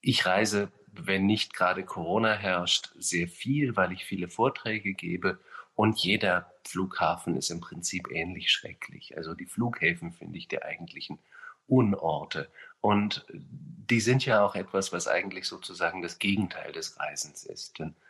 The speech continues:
man wird sozusagen von einem Shopping Mall in den nächsten transportiert. Aber die Erfahrung des Reisens,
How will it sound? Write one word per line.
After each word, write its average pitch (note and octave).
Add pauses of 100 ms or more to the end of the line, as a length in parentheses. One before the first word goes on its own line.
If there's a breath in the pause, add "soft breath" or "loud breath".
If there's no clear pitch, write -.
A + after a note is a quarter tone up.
(340 loud breath)
man E2+
wird G2
sozusagen F2
von F2+
einem F2+
Shopping F2
Mall D#2+
in E2+
den E2
nächsten E2 (260)
transportiert. -
Aber F2
die F#2
Erfahrung G#2+
des -
Reisens, -